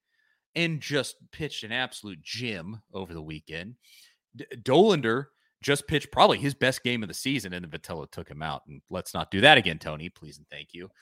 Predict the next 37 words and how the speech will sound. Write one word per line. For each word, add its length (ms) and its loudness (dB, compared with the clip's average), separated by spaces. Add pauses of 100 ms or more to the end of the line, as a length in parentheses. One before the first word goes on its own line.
(240)
Took 180 -2
him 100 -2
out, 180 2
and 40 -20
the 60 -18
game 220 -2
entirely 480 -8
fell 340 -12
apart. 300 -2 (420)
When 240 6
he's 220 8
good, 240 10
he's 200 4
good 280 10
with 140 0
Chase 280 0
Burns. 380 -2
Burns 280 2
was 160 -10 (180)
horrendous 760 -2
against 240 -12
South 280 -6
Carolina. 440 -10
He's 180 -16
gotta 220 -6
fix 300 -10
that 180 -2
up. 140 -10 (500)
But 160 0
when 180 0
he's 160 0
good, 220 8
he's 180 -2
really 360 4
good, 360 -4
Chase 240 -10
Burns, 520 -10